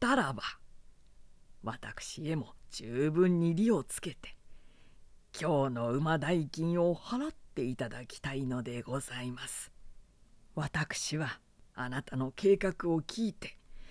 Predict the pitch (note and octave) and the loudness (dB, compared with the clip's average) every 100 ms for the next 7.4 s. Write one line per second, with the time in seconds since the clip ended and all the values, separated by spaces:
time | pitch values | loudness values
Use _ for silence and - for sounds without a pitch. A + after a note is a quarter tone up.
0 | - - - A3+ A3 C4+ A#3+ A3+ A3 A3 | -16 -16 -4 2 4 6 6 6 4 6
1 | A3+ A3 G#3+ G#3 G#3 G3+ G#3 F3 G#3 C4+ | 4 4 4 4 4 6 6 10 10 10
2 | E3+ D3+ A2+ G#2+ A#2+ - - - - - | 10 6 2 -8 -10 -12 -18 -18 -20 -20
3 | - - - - - - - D3 E3+ E3 | -20 -20 -8 -8 -6 -6 -4 0 2 4
4 | D3+ E3 A3+ C4+ - A3 A3 G#3+ G#3+ G3+ | 4 8 10 8 4 4 6 8 8 6
5 | A3+ - - G3+ F#3 G3+ G3 G#3 A#3 G3+ | 4 0 0 0 4 4 8 8 10 10
6 | F#3+ G3 G3+ D#3 E3 C#3+ D3+ D3 - D3+ | 8 6 4 6 4 6 4 2 0 0
7 | D#3+ - - | 0 -2 -6